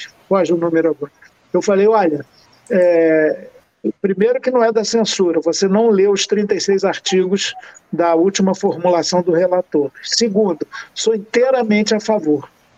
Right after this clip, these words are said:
Aí ele falou: "Não, mas você não lutou?" "Nós lutamos contra a censura na ditadura." Eu falei: "Nós não, meu amigo, você é jovem, você nem era nascido. A minha geração lutou, sim, contra a censura, a tortura e contra o monopólio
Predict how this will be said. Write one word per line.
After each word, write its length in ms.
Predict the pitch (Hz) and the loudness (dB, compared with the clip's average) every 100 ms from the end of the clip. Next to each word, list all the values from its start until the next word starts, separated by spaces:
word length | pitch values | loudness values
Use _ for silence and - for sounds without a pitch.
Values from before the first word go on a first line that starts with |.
| _ | _
Aí 120 | 185 196 | 0 2
ele 80 | 214 | 2
falou: 200 | 214 208 | 0 2
"Não, 240 | 262 294 | 0 2
mas 180 | 208 180 | 0 0
você 500 | 214 196 - 247 262 | -2 -2 0 2 2
não 180 | 220 208 175 208 | 2 0 0 0
lutou?" 580 | 185 190 - 220 214 - - _ _ - 214 - 139 | 0 0 0 -2 -2 -6 -18 _ _ -12 -12 -12 -4
"Nós 360 | 190 269 254 - | 0 2 2 0
lutamos 680 | 220 208 - 226 240 196 - | 0 0 -2 -2 0 -2 -2
contra 380 | - 214 220 208 | -2 -2 0 -2
a 40 | |
censura 600 | - 196 165 - 220 208 | -2 -2 -2 -2 0 0
na 160 | 185 180 | 0 0
ditadura." 600 | 175 - 170 - 180 165 | -2 -2 -4 -2 -2 -2
Eu 40 | |
falei: 260 | - 160 156 | -2 -2 0
"Nós 360 | 170 226 262 - | 0 0 0 0
não, 200 | 220 214 | 0 2
meu 180 | 175 | 0
amigo, 320 | 156 151 143 135 | 0 -2 -6 -2
você 340 | 156 - 202 | -2 -2 0
é 60 | 202 | 0
jovem, 280 | 160 196 220 | 0 0 0
você 180 | - | 0
nem 220 | 196 226 240 | 0 2 2
era 200 | 233 226 | 2 2
nascido. 560 | 226 214 - 180 156 | 2 0 0 0 0
A 60 | 160 | -2
minha 240 | 170 233 | 0 2
geração 500 | 220 220 196 - 208 | 2 0 0 0 0
lutou, 340 | 220 226 202 202 | 0 0 -2 -2
sim, 200 | - 165 | -2 -4
contra 340 | - 165 170 | -2 -2 -2
a 20 | |
censura, 580 | 156 220 202 - 202 175 | -2 -2 -2 0 0 0
a 20 | |
tortura 680 | 156 185 - - 196 190 185 - _ _ _ - | 0 -4 -4 -4 0 2 0 -4 _ _ _ -4
e 140 | 185 | -4
contra 380 | - 208 220 226 | -2 -2 0 0
o 40 | |
monopólio 1120 | 196 208 226 233 220 220 202 208 226 226 254 | 2 2 2 0 0 -2 0 2 2 0 -2